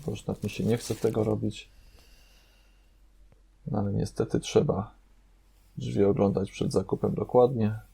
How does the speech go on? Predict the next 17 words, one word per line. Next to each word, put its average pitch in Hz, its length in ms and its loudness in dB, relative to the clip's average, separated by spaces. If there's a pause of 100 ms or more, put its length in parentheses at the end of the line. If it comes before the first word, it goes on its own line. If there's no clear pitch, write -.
(420)
a 101 120 0
w 110 60 0
reklamację 107 540 4
nie 98 120 0
będę 98 300 2
się 98 140 -2
bawił 95 320 0
jej - 220 -2
włożeniem 98 460 -4
drzwi 92 280 0 (840)
do 104 100 -4
sklepu. 143 500 4 (1800)
Drzwi 175 220 0
maluję 120 360 6
lakierem, 131 580 10
zwykłym 110 320 0
akrylowym. 120 720 4